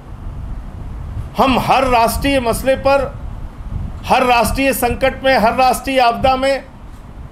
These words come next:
मजबूती के साथ सरकार के साथ खड़े रहते हैं, देश के साथ खड़े रहते हैं।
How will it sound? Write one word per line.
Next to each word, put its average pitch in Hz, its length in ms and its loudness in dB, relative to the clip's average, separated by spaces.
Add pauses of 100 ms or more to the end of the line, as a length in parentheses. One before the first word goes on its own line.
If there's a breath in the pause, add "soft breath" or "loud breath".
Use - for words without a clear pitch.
(300)
मजबूती 220 500 0
के 247 160 2
साथ 233 260 2
सरकार 240 480 2
के 233 120 -2
साथ 220 200 2
खड़े 214 320 -4
रहते 190 280 0
हैं, 247 220 -6 (1000)
देश 226 260 2
के 302 140 2
साथ 247 220 2
खड़े 208 300 -2
रहते 185 280 0
हैं। 254 340 -6